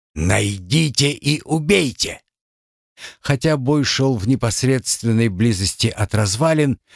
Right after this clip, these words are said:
личность напавшего на них мага все еще оставалась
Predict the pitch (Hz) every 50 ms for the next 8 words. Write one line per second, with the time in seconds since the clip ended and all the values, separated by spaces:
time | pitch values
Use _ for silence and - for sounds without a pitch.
0 | _ _ - 120 143 165 160 - - - - 123 113 - - - - - - 113
1 | 110 101 - - 107 107 98 - - - 101 95 95 95 98 104 107 101 - -
2 | - 143 160 165 151 143 131 - - - 147 151 151 135 - - 131 123 104 -
3 | - 107 101 101 123 131 135 131 117 -